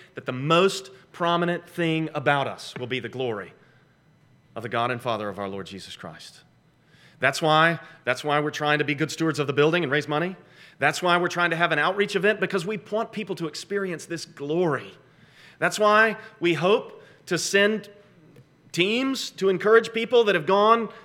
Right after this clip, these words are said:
all over the world to try to take this message. That's why we, some of us, take up controversial issues that result in reproaches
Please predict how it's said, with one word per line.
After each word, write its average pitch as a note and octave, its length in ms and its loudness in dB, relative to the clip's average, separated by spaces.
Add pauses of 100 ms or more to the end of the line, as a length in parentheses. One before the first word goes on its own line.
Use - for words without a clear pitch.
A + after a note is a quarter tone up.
(200)
all G#3+ 220 8
over A#3 140 8
the A#3 80 10
world G3 420 6 (220)
to D#3 80 -2
try E3 260 4
to D#3 240 2 (340)
take F#3 260 2
this F#3 180 0
message. C#3+ 540 -4 (1300)
That's C3 240 -2
why D#3 180 0
we, D3+ 140 -4
some - 340 -4
of B2+ 120 -2
us, - 360 -10 (1040)
take C#3 240 -4
up C#3+ 260 -2 (340)
controversial D3 600 -4
issues D3+ 580 -6 (600)
that B2+ 180 -4
result C#3+ 400 -4
in D#3 220 -2
reproaches D3+ 800 -4